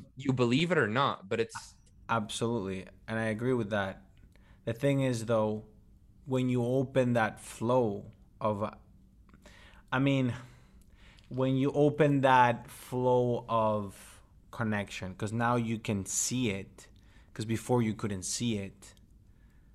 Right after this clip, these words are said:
Speaker 2: you're finding, you, I mean, we're using, I think we're using the same, different words for the same kind of thing.
Speaker 1: Yes,
Speaker 2: If,
Speaker 1: but
Speaker 2: if
Speaker 1: that's,
Speaker 2: you know what
Speaker 1: that's
Speaker 2: I'm
Speaker 1: where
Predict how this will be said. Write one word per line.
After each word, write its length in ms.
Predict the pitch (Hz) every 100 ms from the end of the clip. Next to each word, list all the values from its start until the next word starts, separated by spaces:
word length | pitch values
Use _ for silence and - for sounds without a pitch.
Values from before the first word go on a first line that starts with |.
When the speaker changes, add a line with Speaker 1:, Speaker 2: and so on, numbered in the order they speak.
| - - - - - - - -
Speaker 2:
you're 320 | 147 143 143
finding, 460 | - 147 147 147 135
you, 220 | 139 143
I 80 | 151
mean, 160 | 160 151
we're 80 |
using, 540 | 156 170 160 160 147 -
I 100 | 139
think 200 | 139 160
we're 120 | 147 139
using 260 | 131 131
the 60 | 123
same, 360 | 131 127 127 123 127
different 360 | 135 135 123
words 260 | 117 120 -
for 160 | - 113
the 180 | 107
same 460 | 101 - 117 110 107
kind 260 | - 107 101
of 340 | 90 - - - -
thing. 400 | - 101 95 123
Speaker 1:
Yes, 520 | 135 139 127 - - -
Speaker 2:
If, 120 | 117
Speaker 1:
but 100 | 143
Speaker 2:
if 60 | -
Speaker 1:
that's, 160 | -
Speaker 2:
you 80 | 113
know 100 | 113
what 60 | 110
Speaker 1:
that's 100 | 101
Speaker 2:
I'm 60 |
Speaker 1:
where 100 | 160